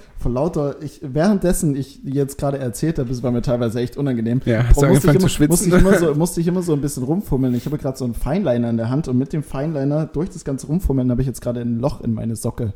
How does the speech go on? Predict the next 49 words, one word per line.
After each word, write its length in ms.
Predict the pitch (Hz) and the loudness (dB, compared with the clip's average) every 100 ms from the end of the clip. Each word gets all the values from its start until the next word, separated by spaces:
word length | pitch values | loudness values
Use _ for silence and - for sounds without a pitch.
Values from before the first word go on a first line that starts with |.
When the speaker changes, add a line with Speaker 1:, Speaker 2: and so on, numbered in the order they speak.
| - - | -10 -20
Speaker 2:
<laughs> 180 | - 185 | 0 2
Speaker 1:
reingedreht. 580 | 127 151 156 156 131 | 4 4 4 4 2
Speaker 2:
Ja. 140 | 113 98 - - - - - | 0 0 -6 -20 -20 -8 0
Speaker 1:
Ähm, 440 | 135 131 127 131 - - - 180 | 2 4 4 2 0 -12 -14 -14
Speaker 2:
Ach, 60 | |
schön. 180 | - - - - | -12 -14 -14 0
Speaker 1:
Gut, 200 | 131 117 | 2 4
jetzt 140 | 113 - | 2 2
haben 100 | 127 | 2
wir's 120 | 127 | 2
aber 120 | 110 110 | 2 0
echt. 200 | 110 - - - - | -2 -6 -12 -8 2
Äh, 440 | 139 143 143 139 | 6 6 6 6
Speaker 2:
Ja, 200 | 131 131 - | 6 4 2
ähm, 220 | 151 147 131 | 6 8 8
wir 80 | |
können 180 | - 175 | 6 6
ja, 240 | 196 175 147 | 8 6 4
wir 80 | |
können 160 | - 165 | 2 4
ja 80 | 170 | 4
mit, 300 | 147 135 - | 4 0 2
äh, 180 | 123 117 | 4 6
High 140 | 135 | 6
und 120 | 151 127 | 4 4
Low 140 | 156 | 4
da 120 | 120 | 4
wieder 140 | 101 92 | 2 2
rauskommen. 480 | 98 - 92 90 - | 0 0 0 -2 -4
Das 60 | - | 0
ist 60 | 131 | 4
Speaker 1:
Ja, 60 | 135 | 4
Speaker 2:
die 40 | 98 | 2
ganze 140 | - | 0
Speaker 1:
ich 60 | 117 | -2
Speaker 2:
Sache. 140 | 98 143 | 0 0
Speaker 1:
hab 120 | 127 | 2
mir 120 | 160 | 0
nicht 200 | 170 - | 0 0
mal 180 | 151 147 | 2 2
ein 180 | 135 123 | 2 6
Low 400 | 127 123 170 156 | 6 6 4 2
irgendwie 300 | 139 135 127 | 2 0 0
notiert, 440 | 113 - 170 151 | 0 -2 -6 -4
tatsächlich. 500 | 101 - 95 143 110 | -8 -6 -2 0 0
Speaker 2:
Ui, 60 | 80 - | -4 -10
gute 200 | 131 165 | -8 -6
Woche. 260 | 98 90 90 - - | -6 -8 -12 -8 -2
Speaker 1:
Hm. 340 | 120 147 | 2 2